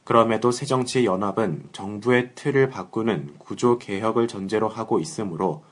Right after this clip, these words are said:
받아들일 수 없다는 입장이다. 새정치연합은 새누리당 안보다 더 내고 더 받는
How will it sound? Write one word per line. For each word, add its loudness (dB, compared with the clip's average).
받아들일 2
수 0
없다는 0
입장이다. -2
새정치연합은 2
새누리당 4
안보다 4
더 6
내고 2
더 -2
받는 2